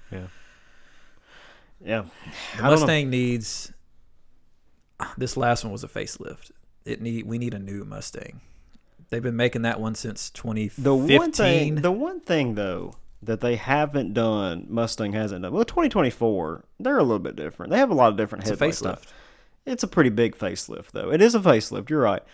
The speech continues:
Speaker 1: One thing that Ford has stuck to their heritage on is they have not made a four-door Mustang.
Speaker 2: Yeah, they did.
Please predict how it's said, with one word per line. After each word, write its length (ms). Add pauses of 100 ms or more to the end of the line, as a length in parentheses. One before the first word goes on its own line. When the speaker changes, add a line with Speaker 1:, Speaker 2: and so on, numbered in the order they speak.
(260)
Speaker 1:
One 180
thing 260
that 160
Ford 320
has 220
stuck 300
to 80
their 140
heritage 380
on 160
is 80
they 120
have 140
not 160
made 120
a 40
four-door 560
Mustang. 600 (760)
Speaker 2:
Yeah, 100
they 120
did. 200